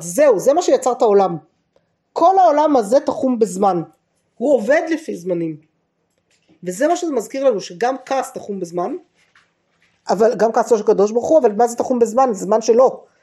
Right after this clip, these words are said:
אז אנחנו לא יכולים להבין אותו בכלל, נכון? זה את הזמן הזה, אנחנו מורידות אותו לפה כדי לייצר אצלנו את היכולת לעשות את הדברים בדיוק בזמן הזה. אבל זה גם להזכיר לנו שאנחנו לעולם לא נבין, וכמו שאנחנו לא מבינות את הדבר הזה של הזמן,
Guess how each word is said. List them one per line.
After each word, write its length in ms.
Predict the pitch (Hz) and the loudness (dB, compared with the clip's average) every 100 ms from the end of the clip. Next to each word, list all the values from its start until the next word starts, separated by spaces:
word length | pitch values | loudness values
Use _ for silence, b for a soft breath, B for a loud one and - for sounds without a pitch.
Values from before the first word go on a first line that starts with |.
| b | b
אז 60 | 170 | -2
אנחנו 140 | 196 | -2
לא 60 | 185 | -4
יכולים 160 | 202 | -2
להבין 200 | 196 196 | -2 0
אותו 160 | 208 170 | -2 -4
בכלל, 280 | 160 160 160 - _ | -6 -6 -8 -10 _
נכון? 200 | 202 208 | -4 -2
זה 80 | 180 | -2
את 120 | 180 | -4
הזמן 360 | 175 170 196 233 | -6 -4 -2 0
הזה, 140 | 302 330 B B | 0 0 B B
אנחנו 160 | 185 220 | -4 0
מורידות 440 | 208 208 190 359 | 0 0 0 0
אותו 200 | 381 359 | 0 2
לפה 280 | 294 277 415 427 | 2 0 0 0
כדי 200 | 381 285 | 2 4
לייצר 300 | 254 247 320 320 262 | 4 2 -2 -2 -2
אצלנו 380 | - 320 381 | -2 -2 0
את 80 | 381 | 0
היכולת 420 | 294 254 294 339 - B B - | 0 2 0 0 -4 B B 0
לעשות 440 | 240 254 - 339 | 2 2 -2 -2
את 80 | 339 | 0
הדברים 380 | 302 277 359 370 | 0 0 2 2
בדיוק 280 | 302 285 262 | 2 2 2
בזמן 340 | 262 233 254 | 2 4 4
הזה. 260 | 226 196 214 - _ _ _ _ _ _ _ - | 4 4 2 0 _ _ _ _ _ _ _ -4
אבל 220 | 175 202 | 0 2
זה 60 | 185 | 2
גם 120 | 190 | 4
להזכיר 380 | 190 185 - 302 | 4 2 2 2
לנו 180 | 330 320 | 2 2
שאנחנו 280 | 233 214 | 0 2
לעולם 360 | 202 202 220 226 | 4 6 6 4
לא 80 | 196 | 2
נבין, 160 | 170 | 0
וכמו 200 | 170 262 | 0 0
שאנחנו 240 | 285 349 294 | 2 0 2
לא 100 | 269 | 2
מבינות 360 | 247 226 247 | 2 2 0
את 120 | 247 196 | -2 -8
הדבר 280 | 180 214 | -4 -2
הזה 100 | 254 | -2
של 140 | 240 196 | -4 -6
הזמן, 500 | 175 196 311 294 | -6 -4 -2 -2